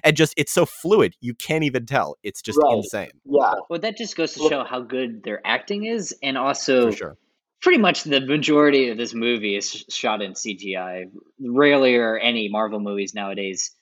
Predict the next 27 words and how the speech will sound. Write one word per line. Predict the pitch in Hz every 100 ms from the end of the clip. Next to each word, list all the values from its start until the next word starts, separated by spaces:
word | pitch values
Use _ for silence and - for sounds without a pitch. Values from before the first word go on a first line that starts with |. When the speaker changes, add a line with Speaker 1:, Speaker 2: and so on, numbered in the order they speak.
| _ _ -
Speaker 3:
have | 120 110
Speaker 1:
Yeah. |
Speaker 3:
actual | 107 101 - 101 92
sets | - 101 85 -
that | 80 80
they're | - 101
<laughs> | 143
on, | 120 139
so | - 123 107 101 -
Speaker 1:
Yes. | - -
Speaker 3:
it's, | 180 - -
it's, | 180 160 - - -
Speaker 2:
Right. | 147 123 107 _ _ -
Speaker 3:
it's | 175 -
still | - - 247 151
impressive, | - 131 - - -
though. | 82 - _ _ _ _ _ -
I |
would | 151 190
like | 208
to | 185
hear | 143 156 160
Speaker 2:
Yeah. | - - - _ _ _ _ _ _ _ _ - 156
Speaker 3:
Henrik's | 156 143 139
Speaker 2:
And | 156
just | 160
Speaker 3:
thoughts | 120 -